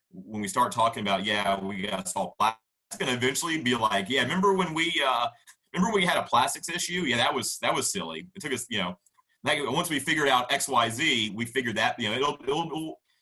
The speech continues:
you know, hopefully we clean that whole thing up and it'll be like, "Oh yeah, whoops, we, you know, we spilt some coffee, we fixed it,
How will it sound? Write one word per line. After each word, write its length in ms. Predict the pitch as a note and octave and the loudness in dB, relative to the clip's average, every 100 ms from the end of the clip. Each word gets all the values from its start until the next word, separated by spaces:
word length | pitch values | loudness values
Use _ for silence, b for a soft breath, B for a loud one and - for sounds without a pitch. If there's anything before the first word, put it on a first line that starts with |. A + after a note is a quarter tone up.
| _ | _
you 80 | A#2+ | 0
know, 60 | |
hopefully 260 | B2+ E3 C#3 | 2 2 2
we 80 | A#2+ | -2
clean 240 | - D#3 | 0 0
that 100 | C3+ | 0
whole 140 | C3 B2 | 0 -2
thing 180 | A#2 A#2+ | -2 2
up 220 | B2 G#2 | 2 2
and 80 | G#2 | -2
it'll 140 | A2 | -2
be 140 | A2+ | -2
like, 160 | G#2+ G#2+ | -2 2
"Oh 160 | D3 C3 | 4 4
yeah, 180 | A#2+ G2+ | 4 2
whoops, 360 | B2+ C3+ - | 2 0 -4
we, 100 | G#2+ | -8
you 160 | A2 G#2+ | -8 -6
know, 60 | |
we 80 | G2+ | -6
spilt 260 | - C3+ C3 | -6 -4 -6
some 120 | A#2 | -2
coffee, 380 | B2 A#2+ G#2+ F#2+ | 4 4 4 -2
we 140 | G2 | -6
fixed 320 | - F#2+ - | -8 -12 -12
it, 80 | A2 | -14